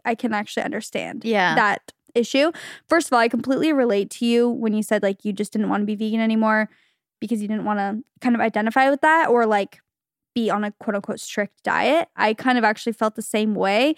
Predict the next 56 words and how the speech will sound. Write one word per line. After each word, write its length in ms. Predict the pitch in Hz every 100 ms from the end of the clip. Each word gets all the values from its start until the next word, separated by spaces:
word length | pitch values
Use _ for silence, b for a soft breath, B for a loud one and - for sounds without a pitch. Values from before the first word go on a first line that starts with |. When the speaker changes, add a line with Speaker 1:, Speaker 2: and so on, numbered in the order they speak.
| b b b -
Speaker 1:
And 140 | 247
now 120 | 233
I 100 | 220 220
feel 120 | 220
like 100 | 208
I'm, 100 | 208
like, 200 | 196 - -
eighty 240 | 202 196
percent 440 | 226 277 285 302 320 _
Speaker 2:
Yeah. 180 | 226 202
Speaker 1:
plant-based. 640 | 311 311 311 339 370 - _ b b
And 140 | 247
that 180 | 294 262
works 280 | 247 247 -
really 280 | 214 226 240
well 180 | 202 214
for 100 | 254
me 120 | 254
mentally. 800 | 208 202 196 208 - 277 320 370 _ _ _ _ _ _ _ _ -
And 180 | 262 -
I 100 | 262
never 200 | 277 254
say 140 | 254
never. 240 | 226 190 -
I'm 80 | -
like, 160 | - -
I 100 | -
could 160 | 285 381
totally 340 | 247 240 226
be, 180 | - 196
like, 180 | 160 -
one 100 | 226
hundred 180 | 226 214
percent 180 | - 214
Speaker 2:
Yeah. 60 | 196
Speaker 1:
vegan 240 | 208 202
at 120 | 214
some 180 | - 208
point 240 | - 208
again. 420 | 214 208 190 226 294 b b b -
But 300 | 233 240 214 _ -
you 440 | - 311 370 370
know 140 | 311 294
yourself 280 | 285 254
the 100 | 233
best. 240 | 220 - 240
And 120 | 247
you 80 | 269
Speaker 2:
Yeah. 80 | 302
Speaker 1:
have 100 | 320
to 100 | 339
do 260 | 262 262
what's 220 | 247 233 -
best 360 | 202 202 -
for 160 | - 202
you. 460 | 190 180 - 285